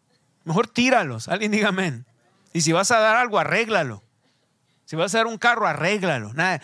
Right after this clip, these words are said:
pues te voy a dar un carro, pero tiene unas fallitas, ¿eh? Eh, el, el motor no le sirve. Ah, tira, pasas a, agua al aceite. Eh, eh, eh, de, la batería tampoco le sirve.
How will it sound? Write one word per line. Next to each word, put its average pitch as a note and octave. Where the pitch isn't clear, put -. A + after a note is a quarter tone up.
pues F#3+
te -
voy F#3+
a C4
dar B3+
un A#3+
carro, D4+
pero F#3+
tiene G#3
unas D4
fallitas, F3+
¿eh? C4+
Eh, D#3+
el, D#3
el E3
motor G#3+
no A3
le A#3
sirve. F#3+
Ah, D#3
tira, G#3+
pasas G3+
a, F3
agua G#3
al G3
aceite. E3
Eh, D#3+
eh, D#3+
eh, D#3+
de, -
la E3+
batería E3+
tampoco G3
le F#3
sirve. E3